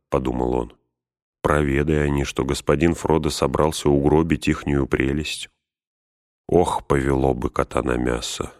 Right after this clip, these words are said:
Вонючка-то врага до смерти боится. Тот его и отпустил вроде под зароком.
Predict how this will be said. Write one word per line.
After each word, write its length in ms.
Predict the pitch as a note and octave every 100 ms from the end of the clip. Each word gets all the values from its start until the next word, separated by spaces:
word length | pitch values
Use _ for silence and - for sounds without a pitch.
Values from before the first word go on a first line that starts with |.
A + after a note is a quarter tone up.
| _ _
Вонючка-то 720 | C#2 D#2 F2 F2+ - - -
врага 360 | C#2 D2 C#2+ D2
до 180 | C2+ D2+
смерти 340 | - D2 -
боится. 540 | C#2 D2 C#2+ C2+ - -
Тот 200 | E2+ D#2+
его 300 | D#2+ D2+ D#2+
и 40 |
отпустил 600 | D#2 - D#2+ D2 - F#2 F2
вроде 300 | D#2 D#2 C2+
под 200 | C2+ C2
зароком. 560 | D2+ D#2+ D2 - -